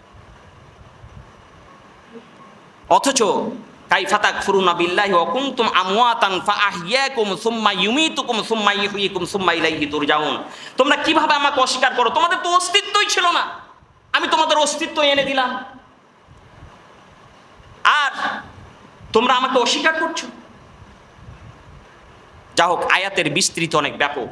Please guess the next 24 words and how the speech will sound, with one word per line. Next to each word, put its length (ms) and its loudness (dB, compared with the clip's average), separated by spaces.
আপনাদেরকে 500 -2
সংক্ষেপে 480 0
আমি 140 0
একটু 200 -8
খালি 180 -2
ধরে 220 0
ধরে 220 -2
যাব। 140 -6
তাহলে 540 0
আল্লাহ 280 2
তাআলা 240 2
আমাদেরকে 480 0
প্রশ্ন 440 0
করলেন 580 0
যে, 80 -6
"তোমরা 320 2
আমাকে 320 0
কিভাবে 320 0
অস্বীকার 440 0
করো?" 300 -8
আল্লাহ 380 2
তাআলা 200 2
তার 200 0
পরিচয় 460 2